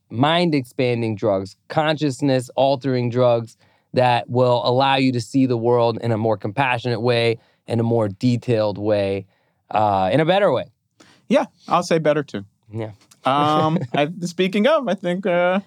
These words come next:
Speaker 1: Here we go. Here we come, <laughs> altered state of mind.
Speaker 2: <laughs> Yeah, here's the hunter. So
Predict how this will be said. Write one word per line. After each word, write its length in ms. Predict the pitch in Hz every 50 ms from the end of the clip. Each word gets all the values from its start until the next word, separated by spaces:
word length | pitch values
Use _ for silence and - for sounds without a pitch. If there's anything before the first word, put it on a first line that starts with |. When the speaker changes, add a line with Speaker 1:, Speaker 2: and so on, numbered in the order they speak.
| _ -
Speaker 1:
Here 160 | - 175 196 220
we 140 | 240 247
go. 340 | 226 285 294 277 240 202 190
Here 200 | 165 175 233 254
we 120 | 262 262 190
come, 440 | 165 214 269 269 262 226 190 175 151
<laughs> 100 | 156 175
altered 380 | 190 190 180 185 185 175 160 165
state 260 | 170 175 185 185 185
of 100 | 185 170
mind. 500 | 175 180 180 185 202 214 - 196 196 165
Speaker 2:
<laughs> 0 |
Yeah, 320 | 208 190 185 170 160 143 -
here's 240 | 208 156 175 220 214
the 100 | 214 185
hunter. 420 | 151 131 123 - 104 104 110 127 _ _ _ _ - - - - - - - - _ _
So 480 | - - - 220 208 208 208 185 -